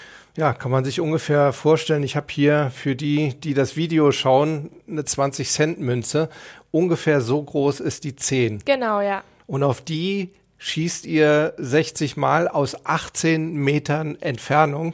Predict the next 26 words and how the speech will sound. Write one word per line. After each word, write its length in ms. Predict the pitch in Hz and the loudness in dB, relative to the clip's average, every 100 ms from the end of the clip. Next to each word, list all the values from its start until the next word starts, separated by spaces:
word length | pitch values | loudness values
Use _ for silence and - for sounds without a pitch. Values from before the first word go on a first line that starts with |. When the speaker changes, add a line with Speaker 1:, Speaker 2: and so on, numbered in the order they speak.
| - - | -8 -6
Speaker 2:
Genau, 360 | 349 220 202 | -4 -2 -4
ja. 260 | 226 202 262 _ _ - _ - | -4 -8 -10 _ _ -20 _ -2
Wir 100 | 143 | 2
Speaker 1:
Und 100 | 165 | 6
Speaker 2:
versuchen's. 560 | 156 208 160 160 165 | 4 4 2 2 2
Speaker 1:
davon, 40 | 165 | 2
<laughs> 100 | 139 | 2
also, 180 | - - 170 160 | 0 4 6 6
das 160 | 143 | 6
ist 280 | 175 - 135 | 4 2 2
Wahnsinn. 460 | 131 156 165 120 110 175 - - | 6 6 6 2 0 -4 -12 -6
Und 480 | - 147 139 - - - - | 2 2 2 -6 -10 -10 -10
jetzt 300 | - 170 170 | 2 2 4
noch 120 | 180 | 4
mal, 140 | 160 135 | 6 6
für 160 | 156 | 4
die 120 | 147 - | 2 2
fünfhundertsechsundneunzig 1040 | 175 175 180 160 170 - 143 147 160 175 | 0 4 4 6 4 2 4 2 2 0
hast 180 | 160 - | -2 0
du 220 | 135 113 | -4 -4
wie 220 | 139 190 | -6 -4
oft 420 | - 185 - - - _ - | 2 2 0 -8 -18 _ -2
in 160 | 151 | 0
die 140 | 135 - | 0 -2
zehn 380 | - 131 127 151 | 0 2 0 -2
getroffen? 600 | 156 - 165 - 214 | -4 -2 -2 -2 -8